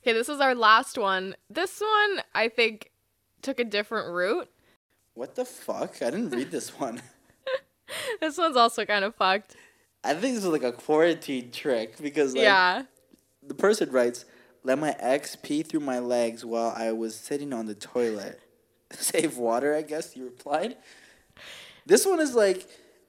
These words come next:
Speaker 2: "Yeah, we've been locked up for, like, a month in
Speaker 1: Mm-hmm.
Speaker 2: quarantine." We were just being, getting fucked up and doing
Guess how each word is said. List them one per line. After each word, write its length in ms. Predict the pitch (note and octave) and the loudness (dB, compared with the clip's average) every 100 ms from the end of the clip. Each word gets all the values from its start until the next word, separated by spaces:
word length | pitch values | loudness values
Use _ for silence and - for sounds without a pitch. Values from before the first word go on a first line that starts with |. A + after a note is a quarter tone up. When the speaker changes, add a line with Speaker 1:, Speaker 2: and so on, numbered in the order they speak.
| _ _ _ | _ _ _
Speaker 2:
"Yeah, 220 | C3+ B2+ | 0 2
we've 120 | A#2 A#2+ | 2 2
been 160 | A#2+ | -2
locked 320 | A2+ A2 - | 0 -2 -2
up 360 | A2 G2+ G2 - | -2 -2 -4 -12
for, 180 | - A2 | -10 -6
like, 360 | G2 G2+ - _ _ _ | -6 -8 -12 _ _ _
a 80 | B2+ | -8
month 400 | A#2+ A2+ G2+ G2 | -6 -6 -8 -10
in 60 | A2 | -12
Speaker 1:
Mm-hmm. 80 | A2 | -6
Speaker 2:
quarantine." 680 | G#2+ A2 F3+ G#2+ G#2 G2+ G#2 _ _ _ _ _ _ A#2 | -4 -4 -4 -6 -6 -8 -12 _ _ _ _ _ _ -6
We 60 | |
were 40 | B2 | -6
just 180 | B2 A#2+ | -4 -4
being, 200 | A#2+ A2+ | -4 -4
getting 160 | A2 | -8
fucked 420 | G#2 - G#2 - | -6 -6 -6 -4
up 200 | A#2 G#2 | -4 -4
and 100 | - | -8
doing 360 | - A2+ G#2+ G#2+ | -12 -10 -10 -12